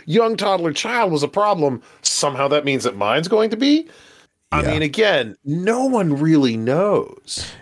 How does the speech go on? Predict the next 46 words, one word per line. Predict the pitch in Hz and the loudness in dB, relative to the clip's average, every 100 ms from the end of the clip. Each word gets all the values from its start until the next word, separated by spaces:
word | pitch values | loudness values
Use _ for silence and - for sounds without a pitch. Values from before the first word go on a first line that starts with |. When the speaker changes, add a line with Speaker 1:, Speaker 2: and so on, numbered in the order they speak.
| - | -4
Speaker 1:
No | |
Speaker 2:
Yeah, | 143 | 0
well | - 151 - | 2 2 -2
Speaker 1:
one, | 196 | -6
no | 208 | -2
one, | 220 214 - - | 0 0 -4 -6
no | 220 | -2
one | 254 | -2
can | 226 208 | -4 -4
really | 196 170 | 0 2
tell | 160 - 214 185 | 0 0 2 4
it. | 151 | 2
I | |
mean, | 156 147 | -2 -2
again, | 165 165 208 175 110 - - - - _ - | -2 2 4 2 0 -14 -20 -20 -20 _ -8
I | 180 | -6
think | 214 226 | -2 -2
so. | 185 180 - | 0 0 0
I, | 165 - - | -2 -4 -6
I | |
mean, | 196 220 220 | -4 -2 0
really, | 262 190 147 | 4 4 4
if, | 143 - - | 0 -6 -20
if | - - 156 170 196 | -20 -12 -10 -6 -4
you're | 196 | -4
to, | - 175 | -4 -6
you | 113 147 | -6 -8
know, | 180 151 | -6 -4
take | 180 180 | -4 -4
your | 165 165 | 0 2
own | 190 | 0
personal, | 185 160 156 151 131 127 - | 0 -2 -2 0 2 2 2
um, | 127 113 | 0 0
feelings | 127 117 117 117 | 2 2 2 0
about | 117 139 | 0 0
it, | 180 190 | 0 -2
but | 165 | -2
just, | - 180 - - - - - - - - _ | 0 -2 -2 -8 -20 -20 -20 -20 -20 -20 _
just | - - | -2 0
the | 185 | 0
general | 170 180 185 185 | 0 2 2 2
thought, | 190 240 | 0 0
it's | 220 - | 0 -2
like, | 147 | -2
you | 156 | 0
know, | 151 147 | 2 2